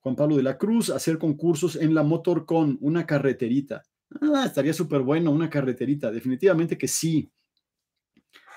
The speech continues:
No es com, es con, Motorcon, de convención. Pero sí, mi querido,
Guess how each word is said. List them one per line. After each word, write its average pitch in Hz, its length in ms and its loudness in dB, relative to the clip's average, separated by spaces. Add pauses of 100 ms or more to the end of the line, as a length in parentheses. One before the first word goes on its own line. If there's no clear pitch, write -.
(160)
No 170 140 6
es - 100 2
com, 202 400 8
es - 360 -4 (120)
con, 214 400 6
Motorcon, 185 840 4
de 120 120 -2
convención. 151 1040 0 (480)
Pero 143 160 0
sí, 196 180 0
mi 202 100 2
querido, 139 600 2